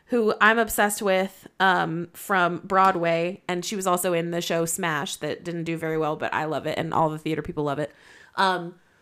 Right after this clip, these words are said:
but she was Glinda on Broadway. She was in a bunch of other things, but I feel like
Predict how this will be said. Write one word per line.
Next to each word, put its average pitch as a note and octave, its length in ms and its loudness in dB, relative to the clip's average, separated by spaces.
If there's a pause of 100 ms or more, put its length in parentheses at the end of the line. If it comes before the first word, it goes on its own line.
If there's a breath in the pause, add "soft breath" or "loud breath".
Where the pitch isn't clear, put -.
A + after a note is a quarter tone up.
(140)
but G#3 300 4
she B3+ 220 -2
was G#3+ 220 0
Glinda B3+ 300 2
on A#3+ 260 10
Broadway. A3+ 840 8
She - 220 -4
was G3 140 0
in F3+ 80 2
a F3 40 2
bunch G3 260 2
of F#3+ 80 2
other F#3 200 4
things, F3+ 680 -2
but F#3+ 360 6
I A3+ 100 -6
feel F#4 460 6
like F#3 680 2